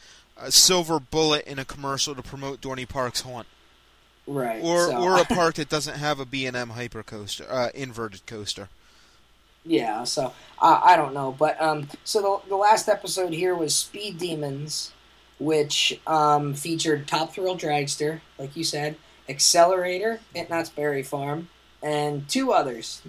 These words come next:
Speaker 2: There, one you definitely won't get.
Speaker 1: Didn't
Speaker 2: But although
Speaker 1: we,
Speaker 2: we did
Speaker 1: uh,
Speaker 2: t-, we talked about it li-, in a show about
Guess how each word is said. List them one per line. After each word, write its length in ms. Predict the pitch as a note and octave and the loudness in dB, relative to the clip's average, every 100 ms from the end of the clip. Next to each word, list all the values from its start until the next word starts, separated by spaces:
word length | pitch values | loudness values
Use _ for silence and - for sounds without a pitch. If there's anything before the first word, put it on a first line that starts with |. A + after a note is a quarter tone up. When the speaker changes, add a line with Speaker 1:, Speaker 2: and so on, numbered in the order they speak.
| - | -8
Speaker 2:
There, 140 | E3 | -6
one 480 | C#3 E3+ F#3+ B3 B3 | -4 2 4 4 4
you 120 | G#3 | -2
definitely 460 | E3 D#3+ C#3+ C#3+ C#3+ | 0 0 -2 -8 -6
won't 300 | C3+ B2 B2 | -6 -8 -12
get. 240 | B2 A2 - _ _ _ _ _ _ _ _ - - _ _ _ _ _ | -10 -10 -12 _ _ _ _ _ _ _ _ -20 -20 _ _ _ _ _
Speaker 1:
Didn't 160 | D3 D3 | -10 -6
Speaker 2:
But 100 | F#3 | 0
although 280 | F#3 F#3 G3 | 2 4 2
Speaker 1:
we, 60 | |
Speaker 2:
we 60 | D#3+ | 2
did 100 | D3+ C#3+ | 4 4
Speaker 1:
uh, 140 | C#3+ B3 | 4 0
Speaker 2:
t-, 20 | - - _ | -4 -20 _
we 200 | F3 G#3 | -10 -8
talked 340 | - - D4 D#4 | -4 4 4 4
about 320 | G3 F3 D#3+ | 2 4 4
it 160 | D#3 C#3+ | 0 -4
li-, 260 | D3+ E3 - | -4 -4 -4
in 140 | E3+ | -6
a 60 | D#3 | -6
show 520 | - F#3 F3 D3 C3 - _ C#3 - _ _ - | -4 -4 -2 -2 -6 -12 _ -20 -20 _ _ -14
about 320 | D3 D3+ C#3+ | -6 -4 -4